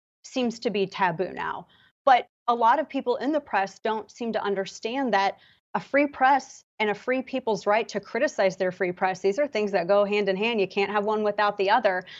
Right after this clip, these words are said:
And you can't criticize our criticism of you without kind of ultimately somewhat betraying your principles. So I, I wish, I don't, like I said, I don't mind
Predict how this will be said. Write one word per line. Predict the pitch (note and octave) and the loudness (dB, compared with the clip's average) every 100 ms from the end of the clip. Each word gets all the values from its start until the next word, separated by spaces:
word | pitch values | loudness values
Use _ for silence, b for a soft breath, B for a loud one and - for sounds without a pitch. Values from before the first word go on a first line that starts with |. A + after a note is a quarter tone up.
| B B | B B
And | G#3+ G#3+ | 2 2
you | |
can't | G3+ B3+ A#3 | 2 -2 -4
criticize | - A#3 C4 B3 G#3+ G#3 G3+ - | -2 2 2 4 4 4 2 2
our | B3 | 2
criticism | C4 B3+ A#3 A#3+ A3+ | 4 0 2 -4 -2
of | G#3 F#3+ | -2 -2
you | A#3+ F4 G#3+ G#3+ b b | 0 2 4 2 b b
without | - B3 A#3+ G#3 | 0 4 4 2
kind | B3 B3+ | -2 0
of | A3+ | 0
ultimately | G3+ B3 C4+ A#3+ G#3+ G#3 | -2 -2 -2 -4 -4 -4
somewhat | - A3 G#3 | -8 -10 -6
betraying | A3 A3 B3 B3 | -6 -2 -2 0
your | A#3+ | -2
principles. | A3+ G#4 G4+ G3+ F3 F3 | -2 -2 -2 -2 -2 -2
So | - B3+ B3+ B3 B B B B | 2 4 4 0 B B B B
I, | A3+ A#3+ - | 0 0 0
I | B3+ | 0
wish, | C4 A3 D4+ F4+ - - B3+ | 0 0 0 0 -4 -2 -2
I | |
don't, | C4 - C4 | 0 -2 -4
like | B3+ | -6
I | A#3 | -6
said, | B3 | -2
I | A3+ | -2
don't | G#3 C#4 D#4 G#3 | 0 -2 -2 -2
mind | G#3 A3 B3 B3 | 0 0 -2 -6